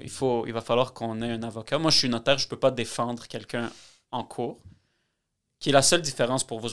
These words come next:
auditeurs en passant entre les notaires et les avocats. La seule, seule différence, le, le notaire, c'est un officier public. Ça veut dire tu, tu peux authentifier des, des documents, des choses comme ça. Tout, tout, tout le reste du travail, c'est la même chose qu'un avocat. Et l'avocat a le droit de,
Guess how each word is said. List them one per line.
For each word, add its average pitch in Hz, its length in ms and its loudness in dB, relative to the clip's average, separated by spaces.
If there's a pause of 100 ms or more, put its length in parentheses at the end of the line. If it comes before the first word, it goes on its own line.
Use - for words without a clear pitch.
auditeurs 120 360 0
en 110 80 -4
passant 117 300 -2
entre 120 200 -6
les 120 80 -4
notaires 131 280 4
et 131 40 0
les 117 180 -4
avocats. 113 320 0
La 117 220 0
seule, 147 400 4
seule 135 260 4
différence, 127 520 -4 (380)
le, 113 380 0 (200)
le - 280 -10
notaire, 120 380 4
c'est 127 100 4
un 117 100 2
officier - 380 0
public. 117 520 -6
Ça 117 120 2
veut 110 80 -6
dire 120 160 -4
tu, - 460 -12 (340)
tu - 80 -18
peux 127 420 2
authentifier 120 520 -4
des, 113 220 -6
des 113 200 -14
documents, 120 340 -8
des 113 80 -10
choses 113 200 -6
comme 117 160 -8
ça. - 240 -2 (420)
Tout, 190 220 2
tout, 170 240 -6
tout - 260 -8
le 131 120 2
reste 131 180 2
du - 60 -8
travail, 127 280 2
c'est 123 120 0
la 113 100 -2
même 127 160 -2
chose - 240 -4
qu'un 117 100 -8
avocat. 117 460 -4
Et 127 100 -4
l'avocat 117 380 0
a 123 140 0
le 117 60 -6
droit 117 440 0
de, 117 360 -6